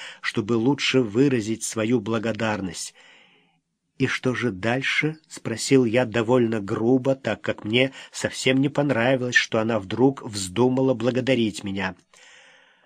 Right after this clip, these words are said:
"Помогите же мне!" — улыбнулась она.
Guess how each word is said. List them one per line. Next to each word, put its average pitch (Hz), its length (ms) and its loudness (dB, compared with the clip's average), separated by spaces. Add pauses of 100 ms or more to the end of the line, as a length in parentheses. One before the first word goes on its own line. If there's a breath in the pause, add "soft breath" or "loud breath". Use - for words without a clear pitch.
(380 soft breath)
"Помогите 214 800 2
же 143 220 -2
мне!" — 135 680 2
улыбнулась 117 760 0
она. 107 340 -2